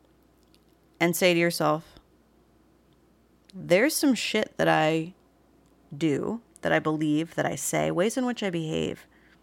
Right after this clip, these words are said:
And I'm not going to a K K K rally, and I'm voting for people who celebrate diverse communities. And I, uh, have a diverse friend group, perhaps I have a diverse family, but I still was raised up in this.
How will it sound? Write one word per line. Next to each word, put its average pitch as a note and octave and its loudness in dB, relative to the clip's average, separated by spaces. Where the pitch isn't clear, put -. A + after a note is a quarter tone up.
And A#3+ 6
I'm B3+ 6
not C#4 0
going G#3+ -4
to F3+ 0
a D#3+ -2
K - -8
K D3+ -6
K D3 -4
rally, E3+ -4
and F#3 -2
I'm G#3+ -2
voting F3 4
for - -6
people E3 -4
who D#3 -8
celebrate D3+ -4
diverse C#3+ -4
communities. D#3 -8
And E3+ 0
I, E3 2
uh, - -10
have D#3 -4
a D#3+ -2
diverse D3+ -4
friend D#3 -2
group, F3+ -4
perhaps - -4
I D#3+ -2
have D3+ -2
a D3 -4
diverse D3 -8
family, G3+ -2
but F3 0
I F3 0
still B3+ 2
was A3+ 0
raised A3+ -6
up - -10
in G#3+ -2
this. - -10